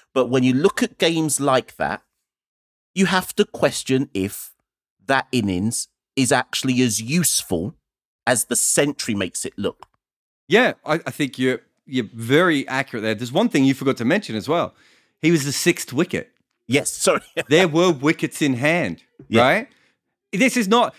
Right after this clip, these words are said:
Speaker 2: if he goes out and they're eight or nine down and he's had to carry the tail up to three hundred and eleven,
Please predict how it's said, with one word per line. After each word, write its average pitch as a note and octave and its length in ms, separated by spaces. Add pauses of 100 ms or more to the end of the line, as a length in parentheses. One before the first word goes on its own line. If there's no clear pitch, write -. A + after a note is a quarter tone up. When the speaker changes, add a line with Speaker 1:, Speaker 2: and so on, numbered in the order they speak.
Speaker 2:
if G#3 120
he B3 80
goes B3 320
out D#3+ 380
and C#3+ 160
they're D3 180
eight E3 200
or D3 100
nine C#3 380
down A2 440
and A#2+ 120
he's C#3+ 160
had D3 140
to D3 60
carry B2+ 400
the A#2 140
tail A#2 420
up G#2+ 220
to A2+ 100
three G#2 240
hundred G2+ 200
and F#2+ 100
eleven, E2 400